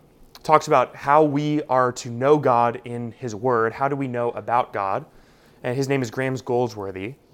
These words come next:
And he says, uh, when, when we look at our knowledge of God, how do we know about him? We have to recognize that we can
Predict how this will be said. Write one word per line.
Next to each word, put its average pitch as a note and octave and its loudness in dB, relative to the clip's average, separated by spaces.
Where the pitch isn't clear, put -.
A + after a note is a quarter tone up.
And C3+ -4
he G3 0
says, C3 2
uh, A#2+ 2
when, C#3 2
when C#3 0
we F#3 2
look D#3+ 6
at B2 -2
our B2+ 0
knowledge B2 2
of G#2+ -6
God, G#2 0
how A#2+ -4
do A#2 -6
we A2+ -8
know G#2+ -6
about G2+ -4
him? A2+ -10
We D3+ 6
have F3+ 4
to F3 4
recognize C#3+ 6
that B2+ 0
we C3+ 0
can C3+ -4